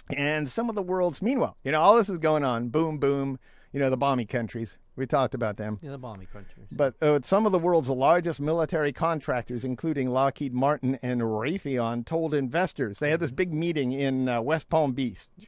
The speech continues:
Speaker 2: Yeah.
Speaker 1: And they said, the investors there, "You will see benefits
Speaker 2: Yeah.
Speaker 1: from all these wars."
Speaker 2: Yes.
Speaker 1: Especially in the Middle East.
Speaker 2: Yes.
Speaker 1: You'll get, you'll get rewarded
Speaker 2: Oh.
Speaker 1: for your investments in these war machines.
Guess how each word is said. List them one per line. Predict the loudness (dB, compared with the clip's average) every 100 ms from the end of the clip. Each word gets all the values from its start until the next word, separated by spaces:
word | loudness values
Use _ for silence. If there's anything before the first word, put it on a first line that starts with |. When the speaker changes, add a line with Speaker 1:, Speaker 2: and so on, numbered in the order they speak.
| -20 -12
Speaker 2:
Yeah. | -8 -2
Speaker 1:
And | 0
they | 0
said, | 2 2 2 -2 -16 _
the | -4 -2
investors | 4 4 4 0 2
there, | 6 6 4 -6
"You | -6 -6
will | -6
see | -6 -6 -6
benefits | -6 -2 0 0 -4 -10 -12 -20 -14
Speaker 2:
Yeah. | -8 -2
Speaker 1:
from | 2 2
all | 4 2
these | 2 -2 -2
wars." | 0 0 -2
Speaker 2:
Yes. | -2 -2 -2 -6 -12
Speaker 1:
Especially | -4 -4 -2 -2
in | 0
the | 4
Middle | 6 6
East. | 4 -4 -4
Speaker 2:
Yes. | 2 8
Speaker 1:
You'll | 8 8
get, | 0 -2 -6 -2
you'll | 0 2
get | 0 0
rewarded | 0 4 4 2 -2 -12 -8
Speaker 2:
Oh. | -8 2
Speaker 1:
for | 4
your | 6 4
investments | 2 2 0 0 -4 -6 -8 -18 -20 -6
in | -2 -2
these | -2 -2 -4 -6 -16 -20 -20 -20 -20 -20 -20 -16
war | -10 -2 2 2
machines. | 2 -2 -4 -4 -6 -10 -16